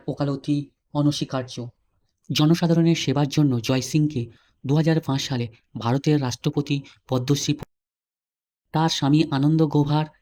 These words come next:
একজন মানবাধিকার আইনজীবী এবং সুপ্রিম কোর্টের মনোনীত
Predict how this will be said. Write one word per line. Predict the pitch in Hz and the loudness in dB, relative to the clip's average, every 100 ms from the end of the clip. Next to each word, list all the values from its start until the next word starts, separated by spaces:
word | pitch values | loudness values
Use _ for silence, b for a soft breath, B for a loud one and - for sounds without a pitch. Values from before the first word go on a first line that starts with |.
| _ | _
একজন | 135 135 151 151 | -4 0 2 4
মানবাধিকার | 127 127 147 156 151 156 151 b b b | 4 2 0 0 0 0 -2 b b b
আইনজীবী | 127 135 139 143 127 110 - _ _ | 0 2 2 2 0 -2 -8 _ _
এবং | 143 143 147 | 0 2 2
সুপ্রিম | - 135 - 170 | 0 -4 2 2
কোর্টের | 160 160 165 165 B B - | 2 2 0 0 B B -4
মনোনীত | 135 139 160 156 | 2 4 6 4